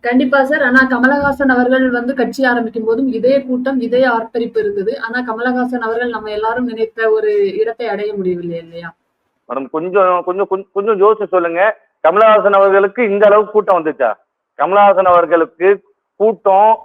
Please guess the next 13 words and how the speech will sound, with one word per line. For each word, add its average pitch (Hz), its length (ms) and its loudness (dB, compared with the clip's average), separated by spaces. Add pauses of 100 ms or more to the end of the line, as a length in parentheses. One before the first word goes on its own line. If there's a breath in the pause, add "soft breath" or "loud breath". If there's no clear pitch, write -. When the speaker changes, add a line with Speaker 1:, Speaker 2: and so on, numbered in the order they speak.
(300)
Speaker 2:
கூட்டம் 196 340 0
இந்த 208 220 2
அளவுக்கு 220 280 0
கூட்டம் 202 240 2
இல்ல. 185 200 4
வந்த 190 340 0
கூட்டமும் 208 520 0
இவர்கள் 190 380 2
கொடுத்து 190 380 -2
பிரியாணியும் 214 380 2
குவார்டரும் 190 360 2
கொடுத்து 175 200 -10
கூப்பிட்டாங்க. 147 420 -4